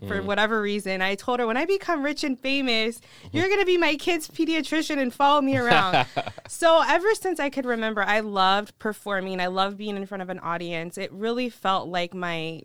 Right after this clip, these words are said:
Speaker 1: home, like my safe place. Um, fast forward a few years, you know, I've done a lot of freelance broadcasting, a lot of, um, promotional events through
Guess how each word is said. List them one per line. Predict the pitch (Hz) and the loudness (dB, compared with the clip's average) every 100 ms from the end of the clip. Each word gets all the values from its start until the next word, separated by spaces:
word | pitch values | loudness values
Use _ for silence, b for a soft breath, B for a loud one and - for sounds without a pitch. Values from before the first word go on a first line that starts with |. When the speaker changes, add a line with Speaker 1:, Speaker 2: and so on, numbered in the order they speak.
| _ | _
Speaker 1:
home, | - - 254 185 | -4 0 2 0
like | 170 165 | -4 -6
my | 175 | -10
safe | - 190 190 _ | -8 -10 -12 _
place. | 165 156 - - - B B B B | -10 -8 -12 -12 -14 B B B B
Um, | - 220 214 196 180 175 - - - | 4 6 6 4 2 -4 -12 -18 -8
fast | - 320 339 - | 4 6 6 2
forward | 277 262 240 233 | 4 6 4 4
a | |
few | 233 233 | 0 -4
years, | 214 190 185 196 208 214 | -2 0 2 0 -2 -6
you | 202 | -2
know, | 190 | 0
I've | 196 214 | 0 -2
done | 247 240 233 226 - | 2 2 2 0 -2
a | |
lot | 220 226 240 | 0 4 4
of | 247 | 2
freelance | - - 226 208 185 190 - | -2 -6 -4 0 -2 -2 -4
broadcasting, | 190 175 - 180 175 - - 185 180 | -2 -2 -2 -6 -6 -8 -10 -6 -2
a | |
lot | 180 175 180 | 0 2 2
of, | 185 180 | 0 -2
um, | 185 175 | 0 0
promotional | - 220 220 220 233 202 | -4 -4 -2 -2 -2 0
events | 196 180 180 - | 0 0 -4 -8
through | 185 185 180 - | -8 -6 -6 -6